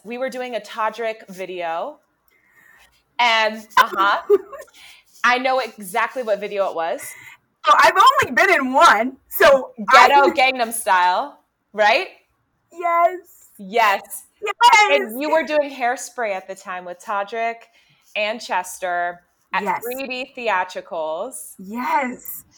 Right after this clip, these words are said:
Speaker 1: Yeah, that's how we met.
Speaker 2: So did we meet doing that video, or did we meet before
Speaker 1: Yes.
Speaker 2: then?
Speaker 1: Yes. I think that's, I think that's where we met, doing the video.
Speaker 2: I
Speaker 1: That
Speaker 2: think so
Speaker 1: sounds
Speaker 2: too, 'cause we, we didn't do a show together.
Speaker 1: No.
Speaker 2: Did we?
Speaker 1: No.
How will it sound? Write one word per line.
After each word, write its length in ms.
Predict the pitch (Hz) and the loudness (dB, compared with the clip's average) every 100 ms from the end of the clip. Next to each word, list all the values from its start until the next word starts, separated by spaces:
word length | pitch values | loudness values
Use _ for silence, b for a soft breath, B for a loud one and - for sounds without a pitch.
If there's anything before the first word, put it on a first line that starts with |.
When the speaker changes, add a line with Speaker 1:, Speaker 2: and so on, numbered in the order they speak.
| b _ | b _
Speaker 1:
Yeah, 460 | 185 180 156 156 208 190 | -6 -2 0 -2 -6 -4
that's 300 | 214 214 247 | -2 -2 -2
how 200 | 233 214 | -2 -2
we 100 | 208 | -8
met. 360 | 185 160 151 | -6 -6 -4
Speaker 2:
So 180 | 392 339 | -4 -4
did 160 | 294 349 | -4 -4
we 160 | 359 | -6
meet 420 | 294 330 427 202 | -6 -10 -10 -14
doing 460 | 196 254 330 381 381 | -10 -8 -6 -8 -4
that 200 | 285 320 220 | -2 0 -2
video, 280 | 226 262 381 523 | -6 -8 -2 0
or 80 | 311 | 0
did 120 | 311 | -4
we 80 | 302 | -10
meet 180 | 285 - | -16 -8
before 60 | |
Speaker 1:
Yes. 320 | 202 196 190 233 | 0 2 2 -4
Speaker 2:
then? 260 | 220 - _ _ _ | -12 -16 _ _ _
Speaker 1:
Yes. 680 | 175 226 196 165 - - - b b | -8 -2 0 -2 -8 -12 -16 b b
I 100 | 220 | -2
think 200 | 240 285 | 0 -2
that's, 220 | 320 330 - | 0 -2 -2
I 100 | 262 | -4
think 280 | 294 415 - | -4 -6 -4
that's 220 | 554 - | -6 -4
where 180 | 214 156 | -4 -4
we 100 | 160 | -6
met, 560 | 156 143 285 - - - | -12 -6 -4 -4 -8 -14
doing 220 | 254 254 | -12 -8
the 100 | 220 | -8
video. 260 | 190 190 208 | -8 -6 -2
Speaker 2:
I 280 | 269 349 370 _ _ - | 0 -2 -6 _ _ -6
Speaker 1:
That 100 | 262 | -4
Speaker 2:
think 120 | 349 | 0
so 40 | 349 | -2
Speaker 1:
sounds 120 | 359 | -2
Speaker 2:
too, 60 | 330 | -6
'cause 160 | 302 | -10
we, 80 | 240 - _ _ | -12 -16 _ _
we 220 | 226 359 | -6 -6
didn't 180 | 440 277 | -4 -6
do 120 | 226 | -8
a 40 | |
show 200 | 196 196 | -10 -10
together. 380 | 185 - - - _ _ _ _ _ _ | -12 -14 -18 -20 _ _ _ _ _ _
Speaker 1:
No. 380 | 214 226 339 - | -2 2 4 4
Speaker 2:
Did 80 | - | 0
we? 460 | - _ _ _ 214 | -16 _ _ _ -2
Speaker 1:
No. 440 | 262 294 196 - | 2 2 0 -10